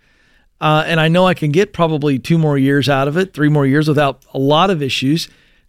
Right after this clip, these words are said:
uh, then I'm starting the sinking fund, to your point, and maybe I sell it once I get the replacement fund where I need it to be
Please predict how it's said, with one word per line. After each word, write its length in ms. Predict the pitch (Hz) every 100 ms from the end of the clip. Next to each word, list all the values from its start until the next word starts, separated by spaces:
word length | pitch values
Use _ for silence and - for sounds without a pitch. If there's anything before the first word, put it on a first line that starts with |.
| _
uh, 120 | 165 170
then 280 | 180 165 233
I'm 100 | 233
starting 320 | - 220 202
the 80 | 196
sinking 440 | - 220 208 208
fund, 260 | 185 180 180
to 80 | 180
your 120 | 165
point, 360 | 160 180 202 -
and 160 | 180
maybe 380 | 220 294 339 277
I 100 | 226
sell 380 | 202 - 175 196
it 140 | 269 - _ _ -
once 240 | 196 208
I 80 | 202
get 240 | 165 190
the 80 | 180
replacement 560 | 165 139 170 147 156 127
fund 240 | 156 151
where 140 | 143 147
I 120 | 147
need 180 | 147 143
it 100 | 139
to 80 | 139
be 320 | 190 208